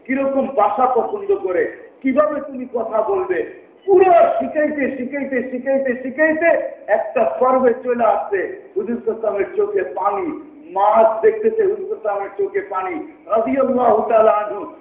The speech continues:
উনার চোখে পানি চলে আসছে। উনি জানেন আল্লাহ রাসূল কেন কাঁদতেছেন, কিন্তু আল্লাহ রাসূল পরক্ষণে কান্নার কারণ বর্ণনা করতে, মাআজ রাদিয়াল্লাহু তাআলা আনহুর চোখে পানি চলে আসছে।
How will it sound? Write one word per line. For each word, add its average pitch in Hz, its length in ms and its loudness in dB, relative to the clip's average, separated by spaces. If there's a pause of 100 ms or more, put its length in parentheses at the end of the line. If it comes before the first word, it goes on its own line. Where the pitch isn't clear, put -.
(100)
উনার 320 360 4
চোখে 247 400 0
পানি 233 200 -6
চলে 220 280 0
আসছে। - 680 -2
উনি 302 200 0
জানেন 311 380 2
আল্লাহ 302 360 6
রাসূল 269 280 -8
কেন 269 340 -2
কাঁদতেছেন, 226 600 -2 (320)
কিন্তু 320 580 0
আল্লাহ 311 580 0
রাসূল - 260 -10 (100)
পরক্ষণে 330 640 2
কান্নার 320 580 -2
কারণ 302 300 0
বর্ণনা 254 460 2
করতে, 202 640 -2
মাআজ 269 340 2
রাদিয়াল্লাহু 247 540 0
তাআলা 233 240 -6
আনহুর 220 380 -2
চোখে 208 240 -2
পানি 214 400 -8
চলে 202 200 0
আসছে। - 600 -4